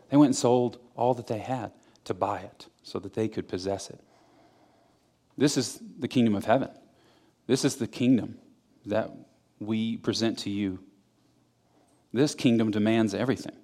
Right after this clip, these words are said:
You can't bring anything with you into this kingdom. We have to, uh, like the, like the man and the merchant, we have to impoverish ourselves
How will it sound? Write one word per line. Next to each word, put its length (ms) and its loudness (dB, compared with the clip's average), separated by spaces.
You 120 0
can't 280 6
bring 360 8
anything 680 6
with 260 4
you 160 -6
into 200 8
this 200 -4
kingdom. 320 -8
We 160 8
have 240 4
to, 340 4
uh, 240 4
like 260 4
the, 220 8
like 220 2
the 60 6
man 220 6
and 60 6
the 40 4
merchant, 240 4
we 60 4
have 100 4
to 100 4
impoverish 880 0
ourselves 580 -2